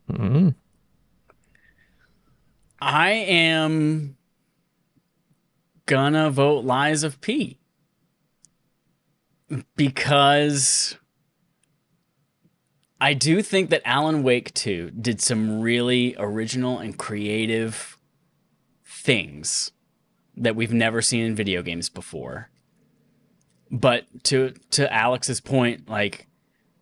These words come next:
Speaker 2: there were many parts of that game that I did not have fun playing. There were many <laughs> parts of that game where I was like, "I don't know what the fuck is going on," in addition to not knowing what to do.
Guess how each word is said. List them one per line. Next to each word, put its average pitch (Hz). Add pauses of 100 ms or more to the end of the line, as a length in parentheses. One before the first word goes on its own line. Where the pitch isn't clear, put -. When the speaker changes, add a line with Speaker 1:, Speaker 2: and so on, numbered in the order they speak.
Speaker 2:
there 113
were 117
many 120
parts 135
of 131
that 120
game 120
that 110
I 104
did 113
not 110
have 117
fun 117
playing. 95 (1400)
There 110
were 113
many 120
<laughs> -
parts 156
of 127
that 123
game 123
where 120
I 113
was 110
like, 104
"I 120
don't 135
know 117
what 110
the 98
fuck -
is 104
going 101
on," 101 (100)
in 123
addition 113
to 120
not 117
knowing 107
what 113
to 107
do. 113